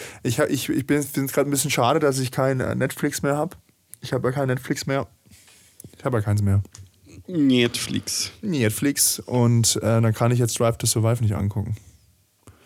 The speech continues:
Speaker 1: Vielleicht hol ich mir doch noch mal so einen Monat so ein Abo und sucht einfach durch. So über Ostern oder so. Oh, das kann ich machen, so ein Osterabo.
Speaker 2: Osterabo.
Speaker 1: Ein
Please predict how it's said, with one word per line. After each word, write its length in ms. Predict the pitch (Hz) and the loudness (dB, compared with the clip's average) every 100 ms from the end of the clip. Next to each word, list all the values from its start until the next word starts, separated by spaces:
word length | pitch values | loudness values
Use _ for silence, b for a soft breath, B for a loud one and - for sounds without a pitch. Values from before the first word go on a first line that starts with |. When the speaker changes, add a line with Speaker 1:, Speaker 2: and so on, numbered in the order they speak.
| B B B B | B B B B
Speaker 1:
Vielleicht 260 | - 117 131 | 2 2 4
hol 100 | 147 | 2
ich 40 | 135 | 2
mir 60 | |
doch 160 | 127 123 | 2 2
noch 80 | 131 | 4
mal 80 | |
so 140 | 110 110 | 2 4
einen 60 | |
Monat 260 | 101 107 104 | 4 2 2
so 80 | 104 | 0
ein 20 | |
Abo 260 | - 98 101 | -2 -2 0
und 120 | 95 | 2
sucht 240 | 113 104 | 0 -2
einfach 240 | 98 95 92 | -2 -2 -2
durch. 340 | 98 90 104 | -2 -4 -6
So 120 | - 92 | -4 -2
über 220 | 101 87 | 0 0
Ostern 320 | 104 - 92 | 0 0 0
oder 180 | 90 87 | 0 -2
so. 200 | 90 82 | -2 -2
Oh, 240 | 92 90 | 0 0
das 160 | 87 80 | 0 -2
kann 80 | 82 | -4
ich 60 | 82 | -2
machen, 100 | 85 | -2
so 140 | 82 | -2
ein 100 | 76 | -4
Osterabo. 640 | 87 90 - - 87 - - b b b b b b b b _ _ _ _ _ _ - - - | -4 -4 -4 -6 -10 -12 -16 b b b b b b b b _ _ _ _ _ _ -16 -14 -10
Speaker 2:
Osterabo. 560 | 92 - 92 - 95 | -8 -8 -8 -8 -2
Speaker 1:
Ein 80 | 104 | -2